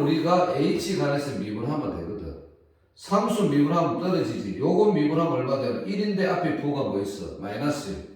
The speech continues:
그 요렇게 되는 거거든. 요렇게. 뭔 말인지 알겠지? 그러니까 우리가 영 분의 영 꼴 무한대분의 무한대는, 자, 변수가 H지.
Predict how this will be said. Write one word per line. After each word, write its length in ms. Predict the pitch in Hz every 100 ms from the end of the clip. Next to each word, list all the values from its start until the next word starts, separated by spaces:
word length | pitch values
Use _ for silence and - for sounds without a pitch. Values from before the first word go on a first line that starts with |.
| - _ _
그 100 | 196
요렇게 220 | 196 196
되는 260 | 143 117 113
거거든. 600 | 98 - - - - - - - _ - - -
요렇게. 380 | 110 123 120 - 78 76 - - _ _ _ _
뭔 220 | 110 117
말인지 280 | 139 160 151
알겠지? 760 | 113 143 156 - 120 - - -
그러니까 1000 | 131 151 - 139 147 151 - - - - - _ _ _ -
우리가 800 | 147 185 170 175 175 175 175 120
영 320 | 135 147 151
분의 400 | 196 208 185 151
영 160 | 147 147
꼴 220 | 170 151
무한대분의 800 | 110 123 170 170 165 160 180 160
무한대는, 500 | 131 123 123 123 120
자, 260 | 120 113 -
변수가 500 | 143 185 175 185 -
H지. 720 | 160 - 123 107 98 -